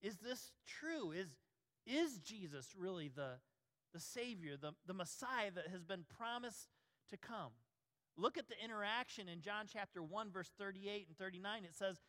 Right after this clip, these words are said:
"And Jesus looked around, and he sat,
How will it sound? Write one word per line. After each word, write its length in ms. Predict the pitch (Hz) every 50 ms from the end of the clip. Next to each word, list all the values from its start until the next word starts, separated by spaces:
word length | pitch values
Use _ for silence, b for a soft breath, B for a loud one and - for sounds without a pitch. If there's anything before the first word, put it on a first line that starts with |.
| B B B B B -
"And 140 | 190 185
Jesus 500 | 143 123 180 240 285 302 269 277 202 - 196
looked 360 | 202 196 214 254 294 - -
around, 640 | 320 285 233 214 180 165 156 151 151 156 170 180 180 - _ _ _ _ _ _
and 120 | - 180 180
he 140 | 165 175 160
sat, 480 | - - - - - 254 269 285 269